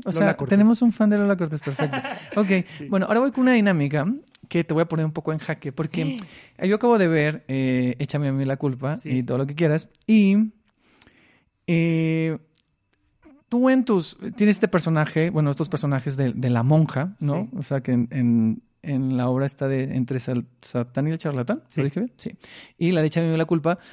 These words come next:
Speaker 1: pues aparece una monja, y esta idea como de, pues, una crítica un poco hacia la religión, pero también esta figura como del confesionario, ¿no? Entonces, esta dinámica es un confesionario.
Speaker 2: <gasps> Ok.
Speaker 1: Entonces,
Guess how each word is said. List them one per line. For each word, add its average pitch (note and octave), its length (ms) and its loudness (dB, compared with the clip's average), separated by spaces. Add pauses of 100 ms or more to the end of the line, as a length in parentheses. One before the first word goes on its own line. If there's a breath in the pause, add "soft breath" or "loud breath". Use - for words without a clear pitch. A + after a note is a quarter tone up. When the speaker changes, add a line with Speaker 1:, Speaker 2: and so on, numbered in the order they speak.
(120)
Speaker 1:
pues D#3+ 160 2
aparece D3 640 4 (680)
una F#3+ 220 6
monja, B2 400 2 (300 loud breath)
y F3+ 180 6
esta F3 240 4
idea E3 340 4
como E3+ 420 2
de, D3 520 0 (340)
pues, C#3+ 220 0
una D#3+ 160 2
crítica D#3 320 0
un C#3 60 -2
poco C#3+ 160 -2
hacia C#3+ 120 -2
la C#3+ 60 2
religión, D#3 440 4
pero E3 160 4
también D3 280 0
esta D3+ 160 -2
figura C#3+ 320 0
como C#3+ 240 -2
del D3 160 0
confesionario, B2+ 800 0
¿no? F3+ 240 0 (500 loud breath)
Entonces, G#3+ 560 0
esta G#3+ 220 0
dinámica F#3+ 380 4
es F3 120 0
un F#3+ 60 2
confesionario. F3 760 0
Speaker 2:
<gasps> G#3+ 440 -8
Ok. - 60 -18
Speaker 1:
Entonces, F3 920 0